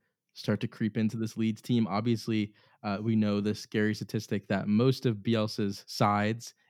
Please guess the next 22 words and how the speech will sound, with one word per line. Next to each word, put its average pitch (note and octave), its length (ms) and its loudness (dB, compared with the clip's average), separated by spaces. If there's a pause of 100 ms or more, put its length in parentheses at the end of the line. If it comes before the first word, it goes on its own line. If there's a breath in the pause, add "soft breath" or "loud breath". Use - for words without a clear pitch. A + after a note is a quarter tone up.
in D3 120 4
his C#3 120 4
historical A#2 500 0
tenure A2+ 400 2
as G2+ 240 -2
manager G#2+ 420 0
of G2+ 120 -2
several G#2 280 0
different G#2 240 -2
clubs, G#2 360 -2 (300 soft breath)
they C3 200 6
accrue D3 460 2
most C3 340 4
of A#2+ 60 -4
their A2 120 4
points G2 500 -2 (100)
at A#2 120 -6
the B2 80 0
beginning A2 360 2
of G#2 80 0
the G#2+ 80 -4
season, A2 460 0